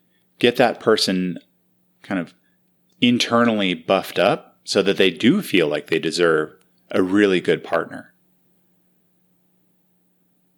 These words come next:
But back, back on track here,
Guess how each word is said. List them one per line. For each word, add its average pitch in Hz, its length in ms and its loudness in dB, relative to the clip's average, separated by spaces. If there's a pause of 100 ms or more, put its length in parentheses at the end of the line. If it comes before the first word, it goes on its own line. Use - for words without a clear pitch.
(160)
But - 360 -4 (480)
back, 151 400 -2 (300)
back 117 240 0
on 104 100 0
track 175 300 0
here, 95 400 0